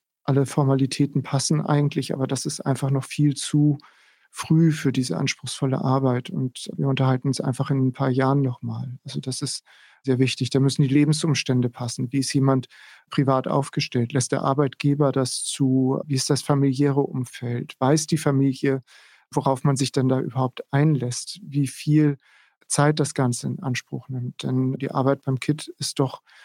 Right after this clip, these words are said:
relativ zeitaufwendig. Die zwei Dienste pro Monat, dann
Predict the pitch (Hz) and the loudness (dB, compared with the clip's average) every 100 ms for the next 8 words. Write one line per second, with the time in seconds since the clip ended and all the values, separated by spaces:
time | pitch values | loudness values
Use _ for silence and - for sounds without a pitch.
0 | - - 151 139 143 135 143 127 - 139 | -20 -16 -2 2 2 2 -2 -2 -2 0
1 | 147 - 127 - 120 117 127 - 139 - | 2 0 -6 -6 -6 -6 -6 -10 -12 -2
2 | 135 127 143 151 - 135 - 143 135 135 | 0 2 2 0 0 -6 -4 -2 2 2
3 | 131 123 123 - - 175 160 135 123 131 | 2 2 0 -6 -10 -10 -4 0 2 4
4 | 131 | 2